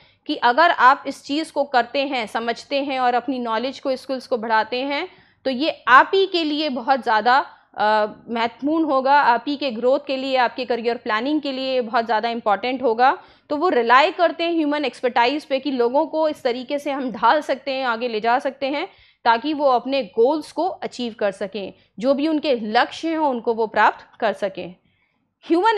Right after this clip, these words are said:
expertise is developed and maximized through H R D processes and applied benefit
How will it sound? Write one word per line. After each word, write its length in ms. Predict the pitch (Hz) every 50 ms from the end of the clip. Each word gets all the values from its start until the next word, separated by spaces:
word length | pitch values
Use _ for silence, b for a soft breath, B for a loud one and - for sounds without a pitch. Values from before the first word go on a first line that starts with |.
| 349 -
expertise 500 | - - 311 254 294 277 285 320 302 320 349
is 100 | 294 214
developed 520 | 196 240 233 220 240 254 277 302 339 339 -
and 280 | - 262 262 247 220 220
maximized 640 | 226 233 233 233 269 269 277 294 330 403 - - -
through 300 | 339 294 285 240 226 214
H 80 | -
R 200 | 277 247 247 240
D 100 | 277 269 214 -
processes 580 | 220 202 196 196 254 262 262 - 302 339 359 370 - - - - -
and 180 | 240 233 233 226
applied 460 | - 240 247 262 294 370 320 247 190
benefit 500 | 233 226 233 247 247 - 294 285 294